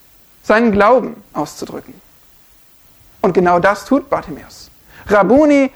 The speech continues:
dass ich sehend werde." Im Griechischen nur drei Worte. Kurz, mutig, auf den Punkt gebracht. "Dass ich sehend werde."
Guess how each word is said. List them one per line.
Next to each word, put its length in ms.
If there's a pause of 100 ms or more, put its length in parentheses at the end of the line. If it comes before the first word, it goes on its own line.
(140)
dass 300
ich 240
sehend 400
werde." 240 (1160)
Im 100
Griechischen 400
nur 80
drei 300
Worte. 320 (220)
Kurz, 520 (220)
mutig, 420 (160)
auf 160
den 120
Punkt 220
gebracht. 400 (600)
"Dass 240
ich 220 (120)
sehend 440
werde." 240